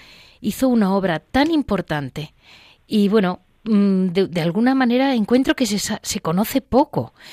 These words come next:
Eh, diga usted, los, los, son los primeros sábados de mes cuando, eh, se, se va, se puede ir a su monasterio en Madrid. Esto lo aviso para todos los oyentes que pasen por Madrid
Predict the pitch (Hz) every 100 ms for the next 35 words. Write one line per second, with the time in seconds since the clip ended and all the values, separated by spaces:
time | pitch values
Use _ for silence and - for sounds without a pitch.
0 | - - - - 202 190 185 185 180 196
1 | 262 269 233 220 185 170 202 196 190 -
2 | - 254 294 294 - 202 208 302 269 -
3 | 277 294 269 254 226 233 311 - - 214
4 | 202 196 - - - - _ _ - 208
5 | 196 - - 208 185 190 180 180 151 -
6 | _ - 185 165 165 185 - - - 170
7 | 240 254 240 226 - 190 170 160 - 262
8 | 285 254 147 165 208 277 - - - -
9 | - 208 190 220 240 226 202 - 165 156
10 | - 285 285 233 185 185 214 214 - -
11 | - 208 - 262 254 214 190 233